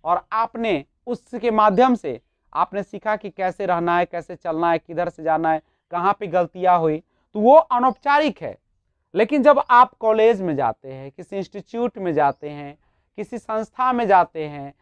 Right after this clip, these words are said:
या आप वैसे जगह पे जाते हैं जिसके लिए वो बना हुआ है, तो वह क्या कहलाता है? औपचारिक अधिगम कहलाता है। जैसे एक छोटा बच्चा जब मंदिर जाता है तो दूसरे को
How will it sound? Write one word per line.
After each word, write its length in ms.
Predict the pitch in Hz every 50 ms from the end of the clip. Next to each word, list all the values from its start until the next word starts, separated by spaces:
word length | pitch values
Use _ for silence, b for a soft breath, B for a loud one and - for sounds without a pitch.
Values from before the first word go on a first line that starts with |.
| _ _ _ _ 165
या 380 | 180 220 220 214 208 - - _ _ _
आप 340 | - - 233 247 247 - - 180 156 147 - _ _
वैसे 400 | 165 185 233 262 269 254 311 302
जगह 280 | 220 240 233 214 247 254
पे 180 | 254 - 247
जाते 320 | 214 208 208 196 196 - 226
हैं 100 | 214 190
जिसके 260 | 185 190 - - 226
लिए 100 | 214 226
वो 80 | 220 185
बना 340 | 147 143 190 190 220 240
हुआ 360 | 233 208 175 170 170 175 175 165
है, 260 | 156 139 110 92 - _ _ _ _ _ _ _ _ _ _ _ _ _ _ _ _ _ _
तो 220 | 214 226 233 - -
वह 220 | 208 180 196 214
क्या 220 | 226 - - 214 220
कहलाता 420 | 220 220 214 208 190 180 - 214
है? 120 | 233 294 - _ _ _ _ _ _ -
औपचारिक 580 | 135 147 143 _ _ - 156 147 151 185 - _ _ _ _
अधिगम 340 | 131 131 135 135 123 131 123
कहलाता 440 | 110 - 104 98 101 90 - _ -
है। 40 | 151
जैसे 340 | 214 269 262 - 156 110 - _ _ _ _ _ _ _ _ _ _ _ _ _ _ _ _ _ _ _ _ _ _ -
एक 180 | 185 214 - _
छोटा 320 | - 285 285 285 277 262
बच्चा 380 | 214 180 165 143 - - 110 - 143
जब 160 | 139 185 190
मंदिर 340 | 208 226 233 226 240 277 269
जाता 400 | 226 226 208 202 - 190 160 135
है 220 | 120 104 107 _ _ _ _ _ _ _ _
तो 100 | 170 190
दूसरे 420 | 185 170 240 240 - 285 285 294 285
को 340 | - - - 131 127 -